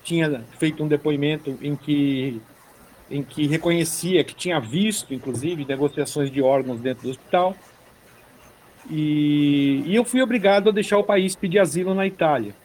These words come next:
Na Itália, eu fui recebido pelo presidente da Câmara, eu fui recebido por uma ministra de Estado, coisa que no meu país eu não consegui até hoje. Eu não consegui ser recebido nem por um Ministério Público.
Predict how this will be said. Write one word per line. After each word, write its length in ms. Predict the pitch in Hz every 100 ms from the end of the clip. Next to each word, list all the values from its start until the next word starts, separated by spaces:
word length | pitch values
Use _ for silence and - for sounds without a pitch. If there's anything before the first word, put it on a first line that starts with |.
| -
Na 240 | 143 185
Itália, 640 | 190 - 185 180 202 220 220
eu 140 | 185
fui 180 | 180 190
recebido 540 | 175 185 185 151 143 139
pelo 200 | 160 147
presidente 380 | 160 139 143
da 100 | 160
Câmara, 460 | 208 208 208 190 170
eu 40 |
fui 140 | 143 160
recebido 540 | 160 165 143 147 143 - - - - - - -
por 140 | 175
uma 120 | 165
ministra 440 | 156 151 143 151 143
de 80 | 208
Estado, 640 | - 180 165 156 165 165 - - - - -
coisa 320 | 226 226 214
que 140 | 214
no 100 | 208
meu 140 | 196 190
país 400 | 196 185 185 180
eu 60 |
não 120 | 208 208
consegui 420 | 208 208 170 175
até 180 | 185 214
hoje. 280 | 175 170 135
Eu 40 |
não 80 | 147
consegui 300 | 190 190 190
ser 160 | -
recebido 420 | 202 196 180 208 185
nem 160 | 214
por 160 | 220 240
um 40 |
Ministério 440 | 240 214 - 208 233
Público. 480 | 208 220 139 110